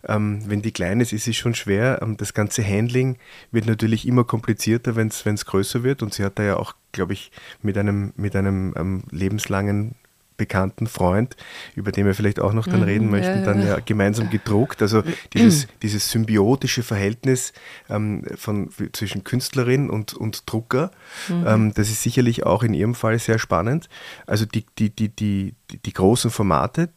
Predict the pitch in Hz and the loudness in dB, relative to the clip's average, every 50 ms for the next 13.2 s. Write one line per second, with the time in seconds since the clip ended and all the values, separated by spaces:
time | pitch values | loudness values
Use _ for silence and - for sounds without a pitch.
0 | - - 107 - 123 - - - - - 110 107 131 147 156 - - - - - | -8 -8 -4 -4 -4 -2 -4 -4 -2 2 2 2 2 2 0 -2 -6 -12 -18 -20
1 | - - - - - - - - 123 120 - - - 120 120 110 104 117 - - | -20 -18 -14 -10 -10 -8 -4 -2 -2 -2 -2 -4 -4 0 0 2 2 0 0 -2
2 | 143 - - 131 131 147 - - 170 175 - - _ _ _ _ _ _ _ _ | -4 -2 -2 -2 -2 -2 -2 -2 -2 -2 -4 -8 _ _ _ _ _ _ _ _
3 | _ _ _ _ _ _ _ _ _ - - _ - 113 127 143 139 - - - | _ _ _ _ _ _ _ _ _ -20 -8 _ 2 2 2 2 0 -2 -10 -14
4 | - - - - - - - - - _ - 117 113 110 113 117 117 117 _ - | -18 -20 -20 -20 -20 -20 -20 -20 -8 _ 0 2 2 4 2 0 -2 -4 _ -2
5 | 117 110 107 104 107 - - _ _ - - 131 123 - - 120 113 - - 110 | 0 2 2 2 0 -2 -6 _ _ -4 -2 -2 -2 -2 0 0 0 0 0 -2
6 | 104 - - 107 - - 110 - - - 87 92 98 - 156 139 - - - 110 | -4 -4 -4 -4 -4 -4 -4 -2 -2 0 0 0 0 -2 -2 -4 -4 -2 -2 -2
7 | 101 107 131 156 165 147 - 135 135 95 123 123 - - 120 - - - 131 151 | 0 0 0 0 0 0 0 0 0 0 -2 -2 -2 -2 -2 0 0 0 2 0
8 | 156 151 - - 151 - - - 123 131 - 143 135 131 131 123 - - 131 - | 0 -2 -4 -6 -8 -4 -2 -2 -2 -2 -2 -2 0 0 -2 -2 -4 -8 -6 -2
9 | 123 120 120 123 120 - 110 120 - - - - - - - - - 117 113 113 | 0 0 0 0 0 -2 -4 -4 -4 -6 -12 -20 -20 -20 -10 -2 0 2 2 2
10 | 117 123 123 123 120 - 117 117 135 - - - - 117 120 - - - - - | 2 4 4 4 4 4 2 2 2 2 -2 -2 0 0 0 -2 -4 -10 -16 -20
11 | - _ _ _ _ _ - 117 113 113 113 - _ _ _ - - - - 117 | -20 _ _ _ _ _ -2 0 0 0 0 -2 _ _ _ -20 -20 -12 -8 -6
12 | 113 - 117 107 - - 110 - 117 - - - 95 107 120 - 147 139 - 135 | -2 0 0 0 0 -2 -6 -6 -6 -4 0 2 2 2 2 0 -4 -2 -2 -2
13 | 127 - - - | -2 -2 -6 -14